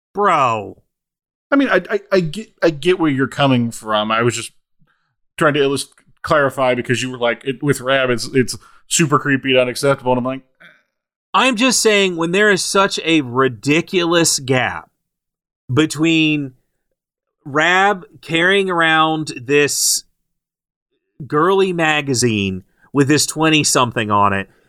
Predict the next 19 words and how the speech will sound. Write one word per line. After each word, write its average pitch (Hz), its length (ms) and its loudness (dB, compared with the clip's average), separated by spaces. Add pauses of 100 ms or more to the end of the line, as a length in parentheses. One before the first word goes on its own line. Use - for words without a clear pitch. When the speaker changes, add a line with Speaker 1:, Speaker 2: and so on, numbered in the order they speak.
(140)
Speaker 1:
in 180 220 -2
his, 180 380 0
like, 139 320 -2
sixties, 101 1000 -2 (640)
that's 190 360 -2
definitely 190 760 0
more 175 420 2
unacceptable 143 1120 0
than 131 240 2
Hendrik, 107 720 -4 (720)
is 139 180 0
really 156 340 2
the 139 120 0
point 139 320 0
I'm 123 120 0
trying 117 340 0
to 104 60 0
make 101 300 0
here. - 340 -20